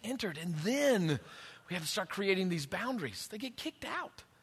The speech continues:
The law is there to help us, folks. It's there for our, our betterment.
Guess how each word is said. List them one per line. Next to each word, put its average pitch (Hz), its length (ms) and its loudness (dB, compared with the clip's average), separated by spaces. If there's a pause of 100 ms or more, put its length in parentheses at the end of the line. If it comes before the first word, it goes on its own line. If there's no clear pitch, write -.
(1200)
The 160 60 -8
law 233 360 -2
is 170 120 4
there 233 180 8
to 180 80 2
help 285 400 2
us, 117 200 -4
folks. 214 380 4
It's 185 160 2
there 262 320 4 (280)
for - 280 6
our, 185 280 8 (420)
our 190 120 12
betterment. 220 680 12